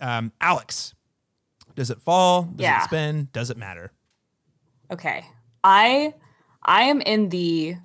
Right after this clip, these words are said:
Speaker 2: so on the one hand, I think it falls. On the other hand, I don't think it matters because the to-, the concept of the totem, which I know Cobb breaks all the rules, right? The concept of the totem is that it,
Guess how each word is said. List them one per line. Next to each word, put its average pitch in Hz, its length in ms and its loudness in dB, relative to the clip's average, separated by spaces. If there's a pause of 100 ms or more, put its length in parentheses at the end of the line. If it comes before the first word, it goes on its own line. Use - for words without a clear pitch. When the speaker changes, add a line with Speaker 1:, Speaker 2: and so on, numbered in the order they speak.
(180)
Speaker 2:
so 180 540 4
on 196 120 4
the 196 80 0
one 208 140 4
hand, 214 320 0 (320)
I 175 80 0
think 214 240 -2
it 233 100 -4
falls. - 520 -2 (400)
On 180 100 2
the 185 100 4
other 254 160 4
hand, 175 300 -2 (120)
I 175 60 0
don't 202 180 0
think 226 140 -6
it - 80 -6
matters 175 760 0 (120)
because 160 600 0 (880)
the 214 100 2
to-, - 300 -2
the 196 100 -4
concept 240 500 2
of 220 80 -4
the 208 60 -2
totem, 220 540 0
which 196 240 0
I 202 80 2
know 196 580 4
Cobb 175 340 4
breaks 170 420 0 (120)
all 165 180 2
the 180 120 -6
rules, 147 540 -2
right? 151 300 -2 (540)
The 196 60 -16
concept 233 460 0
of 233 60 -6
the 220 60 0
totem 170 580 -2
is 160 200 -6
that 156 180 0
it, - 80 -2